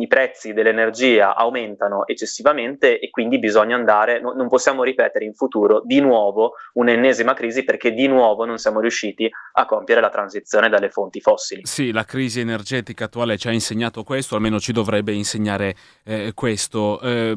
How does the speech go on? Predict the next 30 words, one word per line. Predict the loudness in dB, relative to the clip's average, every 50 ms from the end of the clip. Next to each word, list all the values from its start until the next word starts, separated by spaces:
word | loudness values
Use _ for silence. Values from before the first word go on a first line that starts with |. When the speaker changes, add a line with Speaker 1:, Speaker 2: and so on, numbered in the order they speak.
| -6 -2
Speaker 2:
resta | 0 2 4 4 2 2 2 0 0
poi | 2 0 0
il | 0
fatto | 2 0 0 0 _ _ -4 -4 -2
che, | -2 -2 0 2 0 0
ehm, | -2 -2 -4 -2 -2 -2 -2 -4 -4 -6 -6
c'è | -2 -2 -2
anche | -2 0 -2 -2
un | 0
altro | 0 0 -2 -2 -2 -4
fronte, | -4 0 2 2 2 2 0 -2 -2
il | -2 0 0 -2
fronte | -4 -4 -4 -2 -2 -2 _ -8 -6
quello | -4 0 0 0 2
dei | 2 0 -2
fondi | -2 -2 -2 0 0 2 2 0 0 0 0 0 0 0 0
regionali | 0 2 2 2 2 2 2 2 4 4 4 4 4 4 2 0
di | 0 -2 -4
coesione. | -2 0 0 2 2 0 2 2 2 4 4 4 2 0
Ecco, | 0 -2 -2 -2 -2 -2 -4 -20 -20 -20 -20 _ _
eh, | -6 -4 -2 0 0 2
lì | 4 4 4 4 4 2 0 -4
il | -6 -2 0 0 0 0
commissario | _ 0 0 0 0 2 2 2 2 2
Fitto | 2 2 0 0 0 0
aveva | 0 2 2 2
detto | 2 2 0 -2 _ -2 0 0
agli | 0 0 -2
Stati | -4 -6 -4 -2 0
membri | 2 2 2 2